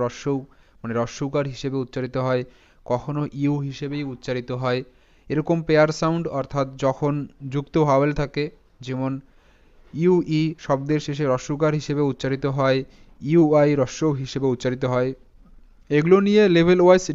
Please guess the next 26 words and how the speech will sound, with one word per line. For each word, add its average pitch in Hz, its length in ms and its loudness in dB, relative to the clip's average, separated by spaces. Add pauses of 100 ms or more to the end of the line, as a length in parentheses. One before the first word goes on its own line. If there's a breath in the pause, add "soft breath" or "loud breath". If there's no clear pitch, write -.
ডিসকাশন 165 400 -4
হবে, 147 340 2 (120)
তোমরা 147 200 -2 (300)
এখন 160 160 -6 (100)
just 165 160 -2 (240)
সাউন্ডগুলো 151 440 -2
একটু - 140 -8
দেখো। 107 300 -4 (460 soft breath)
আর 123 80 -6 (120)
কখন 135 240 -2 (140)
কোন 160 120 0 (100)
ধরনের 165 260 -4 (100)
সাউন্ড 160 260 2
হচ্ছে, 156 240 -4
সেটা 139 180 -2
তো 143 100 -2
আমি 151 180 -2
বলবোই। 117 320 -4 (1600 soft breath)
নেক্সট, 151 300 -4 (240)
আই 160 80 6 (160)
ইউ 185 140 0 (200)
ইয়া 165 140 4 (100)
হিসেবে 165 300 -2
উচ্চারিত 156 320 -4 (100)
হয়, 151 220 2 (580)
এ - 20 2